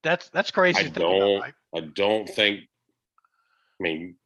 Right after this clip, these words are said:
Speaker 2: we'd have to look it up later, but I don't, honestly, I don't think there's anybody from Alabama that's ever made it to the N H L.
Speaker 1: They're, they're all Russians, Canadians, and,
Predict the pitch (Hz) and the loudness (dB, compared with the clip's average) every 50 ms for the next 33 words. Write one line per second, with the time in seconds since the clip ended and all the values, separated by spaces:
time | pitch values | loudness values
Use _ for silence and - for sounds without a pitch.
0 | _ _ _ - 92 98 101 95 85 - 82 87 85 80 85 85 82 78 80 85 | _ _ _ -6 0 2 2 2 2 0 -4 -4 -2 -2 -2 -2 -2 -2 0 0
1 | 95 90 82 76 78 80 78 76 76 87 82 95 82 73 - - 87 90 98 98 | 0 0 0 -2 -2 -4 -2 -2 -2 -2 -2 -2 -4 -4 -4 -2 -2 0 0 0
2 | 82 82 82 80 95 95 85 - 85 85 - 78 78 82 - - 101 101 98 95 | -2 -2 -4 -4 -4 -4 -4 -4 -8 -8 -6 -8 -10 -10 -10 -8 -6 -4 -4 -2
3 | 80 87 82 82 78 - - - 90 92 87 80 78 67 65 78 78 78 78 80 | -2 -2 -4 -4 -6 -6 -8 -8 -6 -4 -4 -4 -6 -8 -8 -8 -8 -6 -6 -6
4 | 82 82 80 85 87 82 80 78 80 78 78 76 78 78 80 78 78 78 76 73 | -8 -8 -8 -6 -6 -6 -6 -6 -8 -8 -8 -8 -8 -8 -8 -6 -6 -8 -8 -8
5 | - 76 69 71 - _ _ _ _ _ _ _ _ - 160 165 185 147 147 160 | -8 -8 -8 -10 -12 _ _ _ _ _ _ _ _ -4 -2 -2 -2 -2 0 2
6 | 170 180 180 156 139 160 175 165 - 175 160 147 - - - 156 147 151 160 156 | 4 4 4 4 4 2 2 2 0 -4 -6 -8 -10 -10 -6 -4 -2 -2 -2 -2
7 | 156 156 151 127 135 135 | -2 -6 -6 -8 -10 -12